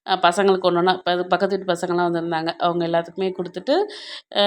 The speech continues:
இனியனுக்கும் கொடுத்துட்டு எல்லாருமே வெடிச்சிட்டு இருந்தோம். எடுத்து வச்சதுல ரெண்டே ரெண்டு அந்த சங்கு சக்கரம் மட்டும் இருந்துச்சு. நான் போடுறதுக்கு எனக்கு இந்த வெடினாலே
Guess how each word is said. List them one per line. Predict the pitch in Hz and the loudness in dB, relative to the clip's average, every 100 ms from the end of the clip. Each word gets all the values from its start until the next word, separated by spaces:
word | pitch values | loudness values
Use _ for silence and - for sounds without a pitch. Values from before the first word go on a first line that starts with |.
| 196 | 4
இனியனுக்கும் | 196 202 220 208 214 202 | 2 2 0 0 0 0
கொடுத்துட்டு | 190 175 190 240 | -2 -4 -4 0
எல்லாருமே | 190 165 170 185 | 2 2 2 2
வெடிச்சிட்டு | 180 175 - - | 0 -2 -12 -8
இருந்தோம். | 175 196 277 294 | 0 2 0 -2
எடுத்து | 208 226 254 | -2 0 4
வச்சதுல | 285 262 254 285 | 4 6 6 8
ரெண்டே | 285 208 208 220 262 | 8 6 6 6 6
ரெண்டு | 247 226 | 6 4
அந்த | 208 185 | 4 2
சங்கு | 190 185 226 | 4 2 2
சக்கரம் | 277 247 208 196 | 2 2 4 4
மட்டும் | 180 185 214 | 4 4 2
இருந்துச்சு. | 185 175 170 196 277 - - - - | 2 0 0 2 0 -2 -14 -14 -4
நான் | 208 220 254 | 2 4 4
போடுறதுக்கு | 220 240 285 269 247 247 | 6 6 8 4 2 2
எனக்கு | 185 202 254 | 4 2 0
இந்த | 240 | 0
வெடினாலே | 202 165 208 220 214 | 2 2 2 4 6